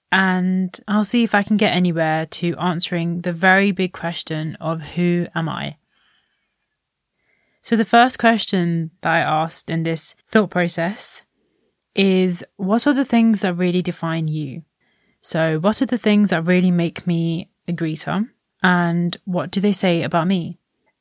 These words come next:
I know I gave some examples of very specific things, for example,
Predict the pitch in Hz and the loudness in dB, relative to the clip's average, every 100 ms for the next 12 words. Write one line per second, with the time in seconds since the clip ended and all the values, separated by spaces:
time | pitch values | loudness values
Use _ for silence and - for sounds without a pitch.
0 | _ _ 196 233 269 240 233 214 220 214 | _ _ 4 6 6 6 6 4 2 2
1 | 185 180 170 170 180 175 170 170 170 - | 2 2 2 0 0 0 2 0 -2 -4
2 | 165 165 160 160 - - - 190 220 214 | -4 -2 -4 -6 -12 -10 0 4 4 2
3 | - 202 185 - - 170 180 208 - - | -2 -2 -4 -6 -6 -2 0 -2 -4 -6
4 | 165 160 170 - 151 - | -4 -4 -6 -6 -6 -8